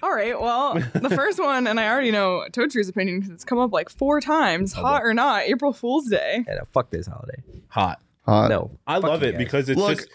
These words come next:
Speaker 4: anything to, anything to distract us from the world.
Speaker 2: Yeah.
Speaker 4: It's
Speaker 2: It, like,
Speaker 4: fantastic.
Speaker 2: I like it because, <coughs> like,
Speaker 3: I don't know what's real.
Speaker 2: it's a test.
Speaker 4: <laughs>
Speaker 2: It's a test. I got caught slacking by Hurdle today.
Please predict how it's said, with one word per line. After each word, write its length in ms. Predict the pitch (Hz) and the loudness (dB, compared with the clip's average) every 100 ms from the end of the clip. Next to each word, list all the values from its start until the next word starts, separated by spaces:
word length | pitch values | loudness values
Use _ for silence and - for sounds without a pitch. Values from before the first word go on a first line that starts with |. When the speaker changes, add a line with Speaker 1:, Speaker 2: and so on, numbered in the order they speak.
| - | -2
Speaker 4:
anything 400 | 196 254 269 254 | 2 2 2 2
to, 240 | 220 165 131 | 2 0 0
anything 360 | 156 170 190 | 2 4 4
to 100 | 175 | 4
distract 480 | 147 135 - 117 113 | 4 2 2 2 4
us 160 | 123 117 | 2 2
from 480 | - 110 104 98 - - | 2 2 4 0 -2 -2
the 80 | 120 | 2
world. 500 | 107 101 110 117 120 - 120 | 4 4 4 2 0 -2 -2
Speaker 2:
Yeah. 300 | 104 90 92 | 0 0 0
Speaker 4:
It's 180 | 120 127 | 0 2
Speaker 2:
It, 80 | - | 2
like, 220 | 120 147 | 2 2
Speaker 4:
fantastic. 400 | 117 101 - - | 2 2 0 0
Speaker 2:
I 120 | 101 | 2
like 260 | 240 269 269 | 2 2 0
it 100 | 247 | -2
because, 500 | 208 180 170 139 - | -2 0 0 0 0
<coughs> 520 | - - - - - - | 0 2 -2 -4 -4 2
like, 300 | 127 113 - | 4 2 -2
Speaker 3:
I 60 | _ - | _ -8
don't 80 | 214 | 0
know 60 | |
what's 160 | 208 - | 0 0
real. 380 | 117 175 180 - - | -6 -4 -6 -4 -2
Speaker 2:
it's 120 | 160 | 2
a 40 | |
test. 440 | 139 120 160 127 139 196 - | 2 4 4 4 2 0 -2
Speaker 4:
<laughs> 160 | - - | -14 -2
Speaker 2:
It's 100 | 135 | -2
a 60 | - | 0
test. 320 | 147 143 - - | 0 0 0 0
I 100 | 151 | 2
got 200 | 208 - | 2 2
caught 200 | 170 170 | 2 2
slacking 340 | - 135 151 | 2 2 4
by 120 | 143 120 | 2 4
Hurdle 300 | 131 135 123 | 4 2 2
today. 360 | - 82 92 | 0 -2 -4